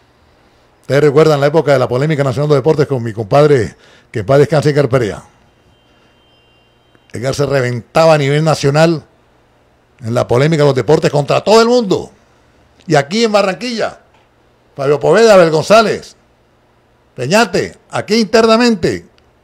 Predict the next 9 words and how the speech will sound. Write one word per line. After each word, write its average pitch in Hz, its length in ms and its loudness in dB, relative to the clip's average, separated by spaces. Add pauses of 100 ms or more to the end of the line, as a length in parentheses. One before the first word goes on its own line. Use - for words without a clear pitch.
(400)
criticaban 170 560 -2
fuertemente 190 480 0
a 185 100 2
Junior, 190 260 0
pero 113 240 -4
programas 120 380 -4
a 202 60 0
nivel 139 260 -4
nacional 180 520 -4